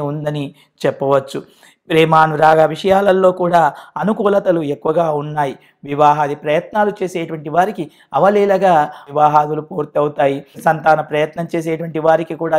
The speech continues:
ఈ సంవత్సరం అనుకూల ఫలితం అందుతుంది. శీఘ్ర సంతానం అనేటువంటిది కలిగే అవకాశాలు ఎక్కువగా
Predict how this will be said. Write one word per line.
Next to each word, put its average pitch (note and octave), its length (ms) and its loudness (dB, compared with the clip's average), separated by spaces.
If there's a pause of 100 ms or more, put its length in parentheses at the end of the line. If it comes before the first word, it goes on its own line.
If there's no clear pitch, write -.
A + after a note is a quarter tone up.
(100)
ఈ - 20 -12 (100)
సంవత్సరం D#3 400 -2 (380)
అనుకూల G3+ 400 2
ఫలితం D#3 400 -2
అందుతుంది. D#3 480 -6 (520)
శీఘ్ర G#3 440 0
సంతానం E3+ 460 0
అనేటువంటిది D3+ 680 -6
కలిగే C#3 260 -2 (100)
అవకాశాలు E3 520 2 (400)
ఎక్కువగా F3 380 4